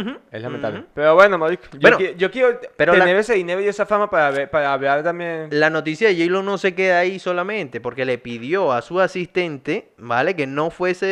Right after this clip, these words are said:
Speaker 1: eh, eh, en plan de que, "Mira, yo solamente quiero que tú no te distraigas, quiero que estés disponible conmigo las veinticuatro horas".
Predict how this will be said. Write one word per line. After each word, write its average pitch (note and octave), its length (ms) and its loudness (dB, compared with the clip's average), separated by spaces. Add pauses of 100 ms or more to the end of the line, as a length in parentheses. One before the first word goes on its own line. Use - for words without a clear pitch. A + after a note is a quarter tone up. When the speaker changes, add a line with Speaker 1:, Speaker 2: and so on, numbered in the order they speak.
Speaker 1:
eh, C3 300 -4 (120)
eh, G2 480 -18
en B2 220 -12
plan C3 420 -6
de C3+ 160 -2
que, C3 360 -4
"Mira, D3 340 -6
yo C3+ 140 -10
solamente A3 480 -4
quiero A#3 400 -2
que D#3+ 160 -2
tú E3 140 -8
no G3 100 -6
te G3+ 80 -2
distraigas, B2+ 360 -2
quiero D3+ 160 -4
que F#3+ 80 -2
estés E3 180 0
disponible F3+ 500 -2
conmigo F#3+ 260 -2
las F#3 160 -2
veinticuatro E3+ 800 4
horas". B2 280 0